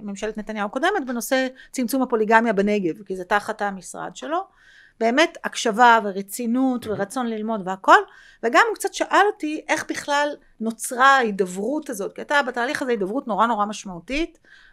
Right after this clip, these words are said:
Speaker 1: גם עם, עם מנהיגות בדואית שהיא דתית ו-, וכן הלאה, ואמרתי משהו על ה-,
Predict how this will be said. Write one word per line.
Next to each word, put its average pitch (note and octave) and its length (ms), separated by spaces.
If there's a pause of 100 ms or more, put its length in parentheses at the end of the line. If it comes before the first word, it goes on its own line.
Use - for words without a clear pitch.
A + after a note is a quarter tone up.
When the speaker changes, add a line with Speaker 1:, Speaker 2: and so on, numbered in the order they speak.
(100)
Speaker 1:
גם A3 400 (500)
עם, G3 400
עם G#3 160
מנהיגות G3+ 480
בדואית A3 480
שהיא F3 140
דתית C4+ 540
ו-, - 220 (640)
וכן F#3 280
הלאה, B3 260 (760)
ואמרתי A3 1040
משהו B3 320
על G#3 120
ה-, G3+ 360